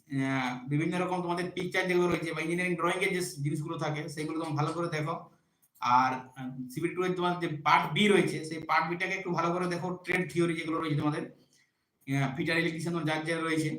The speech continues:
ঠিক আছে, ওয়েল্ডার যার যেখানে রয়েছে তোমরা, ওয়েল্ডার তো এলপি নেই, তো, আহ, তোমাদের এমএমবি পাবে বা ডিএল মেকানিক্যাল রয়েছে, so তুমি ভালো করে দেখো ট্রেড থিওরিটাকে, ঠিক আছে? ট্রেড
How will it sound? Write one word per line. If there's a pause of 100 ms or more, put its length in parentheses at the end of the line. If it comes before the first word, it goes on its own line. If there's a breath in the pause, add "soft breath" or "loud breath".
(220)
ঠিক
আছে,
ওয়েল্ডার (460)
যার
যেখানে
রয়েছে
তোমরা, (360)
ওয়েল্ডার
তো
এলপি
নেই, (540 loud breath)
তো, (580)
আহ, (100)
তোমাদের
এমএমবি (200)
পাবে (120)
বা (160)
ডিএল
মেকানিক্যাল
রয়েছে, (280)
so (120)
তুমি
ভালো
করে
দেখো (240)
ট্রেড
থিওরিটাকে, (1200 soft breath)
ঠিক
আছে? (220)
ট্রেড